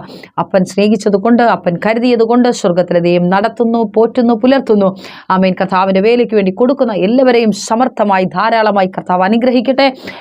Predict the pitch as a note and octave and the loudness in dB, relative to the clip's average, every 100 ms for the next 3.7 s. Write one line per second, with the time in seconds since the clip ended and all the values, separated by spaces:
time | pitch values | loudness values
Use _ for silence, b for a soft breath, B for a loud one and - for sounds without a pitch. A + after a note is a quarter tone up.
0 | - C4+ D#4+ D#4+ B3+ A#3+ A#3+ A#3+ G#3 F#3+ | 0 2 4 2 0 0 0 0 0 -2
1 | F3+ F#3 G3 G#3 F3 F#3+ A3+ B3 A#3+ B3 | -2 0 0 0 0 0 0 0 0 0
2 | C#4+ D4 D4 B B - F#3 F3 F3 F#3 | 2 0 -4 B B -2 0 0 0 -2
3 | G3+ G3+ F#3+ G#3+ G3+ A3+ B3+ | 0 -2 -2 0 0 0 2